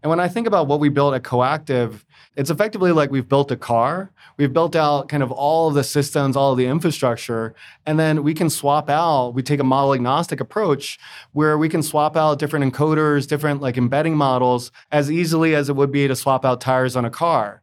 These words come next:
Because ultimately, you know, the thing that I think we've seen in this past year is that A I is moving so rapidly, and it's unclear what's gonna happen in the next twelve, eighteen months as far as what model is gonna be best or anything like that.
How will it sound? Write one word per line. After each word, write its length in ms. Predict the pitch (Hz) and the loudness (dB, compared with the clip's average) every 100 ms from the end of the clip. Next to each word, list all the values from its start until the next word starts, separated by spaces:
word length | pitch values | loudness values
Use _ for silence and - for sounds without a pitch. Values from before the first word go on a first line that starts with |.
| _ _ _ - | _ _ _ -6
Because 280 | 180 208 180 | -2 0 0
ultimately, 600 | 196 226 233 170 147 139 | 0 0 0 2 2 2
you 80 | 139 | 2
know, 120 | 143 | 0
the 100 | 143 | 0
thing 180 | 180 185 | -2 0
that 140 | 165 | 0
I 100 | 143 | 0
think 180 | 135 151 | -2 0
we've 100 | 139 | 0
seen 200 | 151 151 | 0 0
in 80 | 139 | 0
this 160 | 127 | -2
past 380 | - 147 143 - | -2 -2 -2 -4
year 460 | 185 214 131 123 123 - - _ | -2 0 2 0 -4 -16 -20 _
is 160 | 170 147 | -4 0
that 300 | 165 156 156 _ _ _ _ _ 202 | 2 0 -4 _ _ _ _ _ -2
A 140 | 220 | 0
I 140 | 233 202 | 2 0
is 120 | 156 | 2
moving 320 | 175 165 147 | 2 4 2
so 380 | - - 190 180 | 0 0 2 4
rapidly, 720 | 139 135 151 127 110 101 - - - - | 4 2 -2 -6 -8 -14 -18 -20 -10 -2
and 100 | 175 | 0
it's 140 | 170 | 0
unclear 480 | 196 208 - 226 180 | -2 -2 -2 0 2
what's 180 | 151 156 | 2 0
gonna 200 | 160 147 | 0 2
happen 360 | 151 151 160 | 0 0 0
in 80 | 147 | 0
the 80 | 139 | 2
next 380 | 139 147 - - - | 0 -2 -4 -16 -8
twelve, 500 | - 151 156 151 143 | 0 2 4 2 2
eighteen 340 | 151 151 147 | 0 0 0
months 300 | 131 196 170 | 0 0 -2
as 120 | 139 | -4
far 260 | - 135 131 | 0 0 2
as 180 | 127 - - - - | -2 -6 -20 -10 -2
what 200 | 156 151 | 0 2
model 260 | 147 156 | 2 2
is 80 | 147 | 2
gonna 140 | 160 | 2
be 100 | 139 | 2
best 460 | 123 143 147 139 - | 2 2 2 0 -2
or 100 | 139 | 0
anything 260 | 143 143 135 | 0 0 -2
like 140 | 131 | -2
that. 360 | 175 180 151 | -2 -4 -6